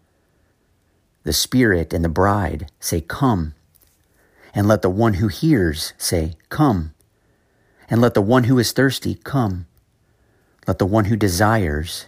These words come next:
take the water of life without price. I warn everyone who hears the words of the prophecy of this book. If anyone adds to them, God will add to him the plagues described in this book. And if anyone takes away from the words of the book of this prophecy,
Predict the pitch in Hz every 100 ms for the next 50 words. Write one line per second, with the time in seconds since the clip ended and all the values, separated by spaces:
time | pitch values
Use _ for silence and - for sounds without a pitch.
0 | - - - 87 92 95 101 95 95 80
1 | 76 - 87 87 90 - - 82 80 -
2 | - _ _ _ _ _ _ _ _ _
3 | _ _ _ _ _ - 92 107 104 107
4 | 117 113 101 107 95 117 110 107 95 107
5 | 113 107 110 101 - 104 104 110 - 107
6 | 104 107 - 92 82 - _ _ _ _
7 | _ _ _ _ - 110 117 117 117 113
8 | 113 110 - 123 95 90 95 131 - _
9 | _ _ - 98 95 101 101 104 98 90
10 | 101 82 123 110 87 85 - 85 - 95
11 | 95 95 95 - 110 107 92 85 - 95
12 | 85 - _ _ _ _ _ _ _ _
13 | _ - 85 101 107 110 107 - 113 -
14 | 104 113 127 127 104 101 95 95 90 95
15 | 80 82 87 80 78 80 - 85 - 80
16 | - 85